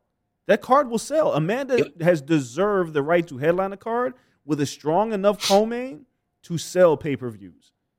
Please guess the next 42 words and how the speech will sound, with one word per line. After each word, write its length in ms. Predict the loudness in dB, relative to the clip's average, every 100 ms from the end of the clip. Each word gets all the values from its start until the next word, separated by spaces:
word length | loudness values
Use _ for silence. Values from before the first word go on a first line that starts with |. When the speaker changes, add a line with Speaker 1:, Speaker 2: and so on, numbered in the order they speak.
| _ _ _ _
Speaker 1:
Give 160 | -2 -2
that 140 | -2 -10
girl 160 | -10
a 60 | -8
chance. 260 | -4 -4 -2
Speaker 2:
That's 20 |
what 140 | -4
it 100 | -4
is. 140 | -8 -10
Speaker 1:
They 80 | -10
gotta 140 | -4
Speaker 2:
She 80 | -2
just 260 | -2 -6 -4
needs 280 | -4 -4
the 120 | -6 -6
strong 580 | -4 -4 -4 -4 -10
co-main, 640 | -8 -4 -4 -4 -8 -8 -12 _ _ -4
but 140 | -4
there's 180 | -4 -8
no 180 | -8 -8
shame 320 | -6 -6 -6
in 100 | -10
that. 160 | -14 -18 _ _ _ _ -16
Speaker 1:
Nah, 300 | -12 -10 -12 -6
but, 220 | -6 0
but 180 | 0 0 -10 -20 _ -4
most 260 | -2 -2
people 180 | -6 -8
do. 160 | -6 0
Like, 260 | 2 0
this 200 | 0 -2
card 340 | -2 0 0 0
isn't 200 | -2 -4
going 200 | -4 -6
to 60 | -6
sell 220 | -4 -6
well. 240 | -6 -20 _ _ _ _ _ _ _ _ _ _ _
Let's 120 | -18
just 140 | -10 0
keep 120 | 0
it 60 | 0
funky. 360 | -6 -6 -8